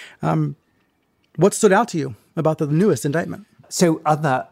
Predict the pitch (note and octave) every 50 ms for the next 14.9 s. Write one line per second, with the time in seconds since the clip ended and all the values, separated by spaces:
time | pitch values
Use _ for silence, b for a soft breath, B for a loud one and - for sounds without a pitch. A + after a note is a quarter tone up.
0 | - - C#3+ D3 D3 B2 A2+ - - _ - D3 C#3+ C3+ B2+ A2+ - - - -
1 | - - - - - - - _ _ - - - - A#2 A2 G#2+ G#2+ A#2 B2 B2+
2 | C3+ C#3 A#2+ G#2+ G2+ G2+ - - - - G2+ - - - A2+ F#2+ F#2 - - G#2+
3 | F#2+ - G2+ F#2 F2+ F2+ F2 - - - - C#3+ C3+ B2+ A#2 G2 F#2 E2+ - -
4 | - A#2+ G#2+ F2+ F#2+ G#2+ G#2+ G2 - - C3 A2+ G2+ G2+ G2+ G2 G2 - - b
5 | b b b b b b _ - - - - - - - - D3 D#3+ F3+ F#3 D3+
6 | B2 B2 B2 A2+ - - - B2 B2 - A2 F#2 F2+ F#2+ F#2+ F#2+ G2+ G2+ - -
7 | D#3 D3 C3+ C3 - - C3 A2 G2+ G#2+ A2 G2+ F#2 F#2+ G#2 A2+ A2 - - -
8 | - - - - - A#2 G#2+ G#2 F#2+ - - _ _ _ - C3+ A#2 A2+ A2 G2+
9 | - A#2+ G2+ F#2+ A2 A2+ B2+ B2+ C3 A#2 - - - A2 F#2+ E2+ - - - F2+
10 | F2 F2 E2+ - - - F#2+ G#2+ G#2+ G#2+ G2+ G2+ F#2+ - A2 G2 G2+ G2 G#2 G2
11 | - - - A#2 A2 - G#2 G2+ F2 - - F#2+ E2+ E2 - - F#2 F2 F2 F2+
12 | F#2 F#2+ F#2 F2+ G2 G#2 G2+ G2 - - B2 A#2+ A#2+ A#2 G#2 - A2+ F#2 F#2 F#2
13 | F2 F2 - G#2 F#2+ F#2+ G2 G2+ G#2+ G#2+ - A2 A2+ A2+ - - A2+ G2 F#2 -
14 | - A2+ F2+ F2 E2+ E2+ - G2+ F#2 F2+ F2+ F2 F#2 G2 G2 G2 G#2+ G#2